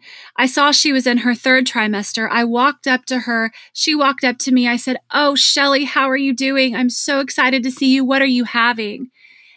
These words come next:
And she looked at me and she said, "Well, I'm having a girl, but she's not going to live."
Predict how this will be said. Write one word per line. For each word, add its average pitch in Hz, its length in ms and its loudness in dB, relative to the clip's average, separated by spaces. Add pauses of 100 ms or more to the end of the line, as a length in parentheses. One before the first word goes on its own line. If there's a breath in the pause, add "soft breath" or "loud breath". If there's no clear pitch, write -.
(140)
And 262 180 2
she 285 220 0
looked 269 240 -2
at - 100 -4
me 247 140 2
and 233 80 0
she 247 220 -2
said, 220 520 -2 (1400)
"Well, 240 140 0
I'm 240 140 4
having 247 360 2
a 302 80 0
girl, 196 360 -6
but - 160 -6
she's 247 240 0
not 240 220 2
going 220 260 -2
to 208 80 -6
live." 196 500 -6